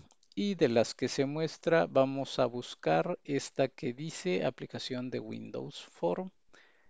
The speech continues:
punto net Framework. Vamos a seleccionarla y daremos clic en siguiente. Vamos a asignarle un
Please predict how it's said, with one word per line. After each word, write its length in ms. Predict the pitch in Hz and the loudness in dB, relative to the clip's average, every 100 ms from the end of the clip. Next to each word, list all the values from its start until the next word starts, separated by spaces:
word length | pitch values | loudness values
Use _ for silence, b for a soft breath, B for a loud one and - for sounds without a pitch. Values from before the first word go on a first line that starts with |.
| b - - | b -20 -8
punto 460 | 135 139 - 131 | -6 -6 -2 -2
net 260 | 131 156 175 - - | 0 -2 -4 -8 -18
Framework. 720 | - - 101 - - - - B B B | -8 -2 -2 -4 -12 -16 -16 B B B
Vamos 340 | 156 107 104 - | -10 -8 -8 -10
a 60 | |
seleccionarla 960 | 98 127 117 - 147 143 151 151 180 190 - | -6 -6 -6 -6 -8 -4 -4 -2 -4 -4 -6
y 200 | 160 170 | -6 2
daremos 520 | 143 113 110 107 - | 2 2 -4 -8 -10
clic 260 | - 120 - - _ | -6 -6 -6 -16 _
en 240 | 117 107 | -8 -8
siguiente. 800 | 104 - 117 131 113 - _ - - _ _ _ _ B B B _ | -10 -12 -12 -10 -10 -12 _ -20 -20 _ _ _ _ B B B _
Vamos 260 | 139 127 123 | -10 -2 0
a 40 | |
asignarle 800 | - 131 120 117 120 120 117 - | 0 -4 -4 0 2 2 0 -2
un 400 | 123 113 117 110 | -4 -8 -8 -12